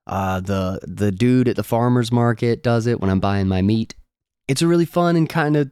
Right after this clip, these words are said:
silly, enjoyable way to actually introduce Bitcoin,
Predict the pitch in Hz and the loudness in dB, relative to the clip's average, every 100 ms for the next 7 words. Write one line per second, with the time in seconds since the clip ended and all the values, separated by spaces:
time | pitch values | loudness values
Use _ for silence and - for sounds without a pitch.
0 | - - - 143 143 139 131 120 - _ | -6 -6 -2 0 2 2 2 -2 -8 _
1 | - 135 120 127 131 131 127 131 123 113 | -4 0 0 2 4 4 2 2 2 2
2 | 117 113 104 - - 110 107 101 - 113 | 2 2 0 -2 -2 0 0 -4 -8 -8
3 | 113 117 110 110 110 110 107 104 - - | -6 -2 0 0 0 0 0 -2 -6 -10
4 | _ _ _ - 190 - | _ _ _ -6 -4 -4